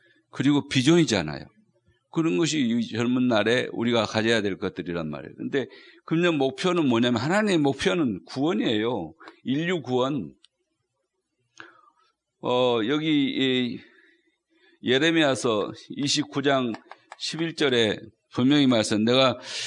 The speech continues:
너희를 향한 것은 저, 이게 저주가 아니고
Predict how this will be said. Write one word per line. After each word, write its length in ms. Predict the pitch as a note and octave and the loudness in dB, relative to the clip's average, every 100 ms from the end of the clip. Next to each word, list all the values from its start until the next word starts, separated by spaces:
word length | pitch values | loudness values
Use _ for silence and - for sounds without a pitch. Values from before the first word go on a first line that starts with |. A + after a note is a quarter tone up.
| - | -4
너희를 360 | A#2 B2+ B2+ A#2+ | 0 2 4 2
향한 600 | B2+ B2 A#2 G2 F2 - - | 2 0 0 -2 -4 -8 0
것은 500 | G2+ A#2+ G#2+ F2+ D2+ | 2 4 2 2 0
저, 160 | F#2 E2 _ - - - | -2 -2 _ -20 -20 -6
이게 240 | G2+ G2 - - _ - _ _ _ _ _ - F#2+ | 0 0 0 -20 _ -20 _ _ _ _ _ -8 -4
저주가 420 | - G#2 A#2+ A2+ | 0 2 2 0
아니고 600 | F2 F#2+ G#2+ B2+ E2 - | 2 0 0 0 -2 -8